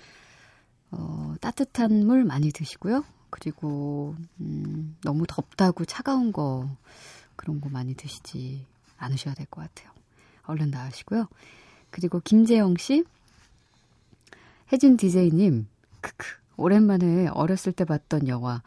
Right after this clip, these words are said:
바이센테니얼 맨을 지금 보고 있답니다. 그런데요, 그 리틀 미스를 연기했던 엠베스 데이비츠라는 배우가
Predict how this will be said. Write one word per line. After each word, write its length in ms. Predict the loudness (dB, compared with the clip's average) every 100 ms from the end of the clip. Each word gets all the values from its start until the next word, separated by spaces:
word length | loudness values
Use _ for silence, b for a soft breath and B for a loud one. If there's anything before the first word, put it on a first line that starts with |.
| b b b b
바이센테니얼 1400 | -4 0 2 2 -2 -2 0 0 0 0 2 4 2 2
맨을 1120 | 0 -2 -4 -8 -16 _ _ -20 _ 0 2 2
지금 320 | -4 -6 -4 -4
보고 280 | -4 0 -2
있답니다. 600 | -2 -4 -4 -6 -12 -14 -18 b b b b b b
그런데요, 600 | 0 2 4 2 2 0 -4 -12
그 480 | -6 -2 -2 -2 0
리틀 420 | 0 0 4 6
미스를 480 | 6 2 0 0 2
연기했던 760 | 2 2 2 -2 -2 0 0 2
엠베스 580 | 2 4 2 -2 -6 -4
데이비츠라는 840 | 0 2 2 -2 -4 -2 0 0
배우가 800 | 0 0 -2 -4 -6 -6 -8